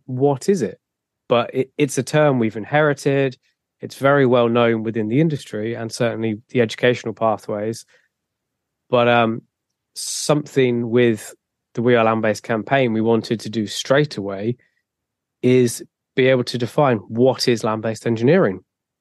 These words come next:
And it's something I feel that we've done quite well with the campaign.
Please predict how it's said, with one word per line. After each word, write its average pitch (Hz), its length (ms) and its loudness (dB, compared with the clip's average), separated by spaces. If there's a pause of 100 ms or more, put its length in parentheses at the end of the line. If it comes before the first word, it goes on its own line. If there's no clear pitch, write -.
And 113 120 0
it's 117 120 -4
something 117 240 -4
I 110 40 -6
feel 113 280 -2
that 113 80 -4
we've 110 160 -6
done 117 160 2
quite 113 240 0
well 113 320 2 (760)
with 117 140 -2
the 120 60 -2
campaign. 117 500 0